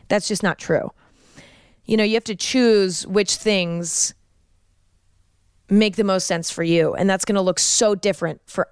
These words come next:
everybody. But I think it's just something to be aware of,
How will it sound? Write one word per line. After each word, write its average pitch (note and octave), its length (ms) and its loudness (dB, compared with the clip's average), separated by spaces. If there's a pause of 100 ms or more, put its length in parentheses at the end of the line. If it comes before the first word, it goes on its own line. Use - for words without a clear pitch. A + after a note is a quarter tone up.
everybody. F3 600 0 (1700)
But A#3 100 2
I A#3 80 4
think D4 220 -4
it's - 180 -2
just C4+ 160 0
something G#3 460 0
to - 120 -2
be F#3 200 2
aware F3 360 0
of, - 300 -6